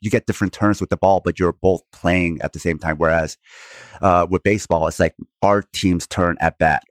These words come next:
Okay, now it's your team's turn at bat. Do you think that adds an element to why some people like that?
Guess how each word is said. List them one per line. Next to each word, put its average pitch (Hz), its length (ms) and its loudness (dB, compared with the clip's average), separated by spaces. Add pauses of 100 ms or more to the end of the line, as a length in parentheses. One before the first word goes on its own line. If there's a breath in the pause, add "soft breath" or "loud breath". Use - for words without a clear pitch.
Okay, 90 220 -2
now 82 260 0
it's 80 200 -8
your 87 220 0
team's 78 380 -6
turn 76 180 -4
at 67 120 -6
bat. - 260 0 (320)
Do 95 80 4
you 98 40 2
think 92 300 -2
that 87 320 4
adds 90 260 0
an 95 140 -2
element 92 440 0
to 95 180 -4
why 85 240 2
some 85 180 -8
people 78 260 -8
like 78 200 -4
that? 87 220 -2